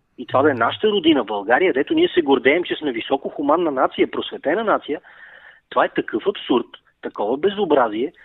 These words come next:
че тук в момента съда, прокуратурата и обществото трябваше така да жужжат, че Борисов да се чуди къде да се скрие, в коя дупка, яма и така нататък.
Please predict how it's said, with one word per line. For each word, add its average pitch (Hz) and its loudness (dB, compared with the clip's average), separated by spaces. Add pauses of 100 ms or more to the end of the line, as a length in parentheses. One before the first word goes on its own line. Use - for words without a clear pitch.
(320)
че - -16
тук 339 -4
в 202 2
момента 160 4 (100)
съда, 127 4
прокуратурата 180 2
и 175 2
обществото - -2 (300)
трябваше - -2
така 120 0
да 196 0
жужжат, 160 0 (120)
че - -2
Борисов 254 -2
да 339 0
се - -8
чуди - -2
къде 190 6
да 170 2
се 143 -8
скрие, 165 2
в - -6
коя 151 0
дупка, - -2
яма 135 0
и 123 -12
така 113 -8
нататък. - -10